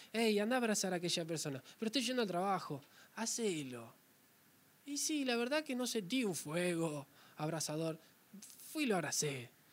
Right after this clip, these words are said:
"Che, tirale cien pesos al que te limpió el vidrio". Esa duele, ¿eh? Pero <laughs> "Tirale cien mangos al que te limpió el vidrio". "No, señor, es la voz del enemigo que me está taladrando". Y si algo pasa,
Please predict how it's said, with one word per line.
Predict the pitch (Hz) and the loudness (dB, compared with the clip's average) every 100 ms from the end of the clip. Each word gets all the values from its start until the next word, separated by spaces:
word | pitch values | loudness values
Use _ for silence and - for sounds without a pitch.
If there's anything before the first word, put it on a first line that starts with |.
| - - | -20 -6
"Che, | - 220 165 - - - - - | 0 2 0 -4 -20 -20 -20 -6
tirale | - 202 247 208 | 2 4 4 4
cien | - 233 233 | 2 2 2
pesos | 220 220 - | 6 4 4
al | 156 | 2
que | 151 | 2
te | 151 | 2
limpió | 147 151 | 2 2
el | 151 | 2
vidrio". | 143 131 123 123 - - - - - - - - - - - - | 4 2 -2 -8 -16 -20 -20 -20 -20 -20 -20 -20 -20 -20 -18 -8
Esa | 143 135 | -2 4
duele, | 143 135 131 160 | 6 6 4 0
¿eh? | - - - - - | -4 -14 -20 -18 2
Pero | 160 170 | 10 12
<laughs> | - - - - - - - - - | 12 8 -2 -10 -14 -16 -18 -6 4
"Tirale | 254 320 302 | 8 10 10
cien | 285 | 8
mangos | 277 247 208 | 10 10 10
al | |
que | 190 | 8
te | 180 | 8
limpió | 180 175 180 | 6 6 8
el | |
vidrio". | 175 165 156 160 208 - - - - - - - - - - - - - | 10 8 8 6 4 -2 -20 -20 -20 -20 -20 -20 -20 -20 -20 -20 -20 -10
"No, | 202 262 226 180 | 2 6 6 6
señor, | - 175 196 170 | 4 4 4 2
es | 170 | 0
la | 175 | 0
voz | 175 185 | 4 4
del | 175 | 4
enemigo | 147 131 135 151 147 | 2 0 2 4 4
que | 135 | 4
me | 135 | 0
está | 123 - 156 | 0 0 0
taladrando". | 147 139 143 165 170 175 165 135 - - - - - - - - - - - - - | 0 0 2 8 8 8 6 6 2 -12 -18 -20 -20 -20 -20 -20 -20 -20 -20 -20 -4
Y | 254 | 0
si | 240 262 269 | 2 2 4
algo | 320 294 | 4 2
pasa, | 240 302 330 - 302 285 | 4 4 4 2 -2 -6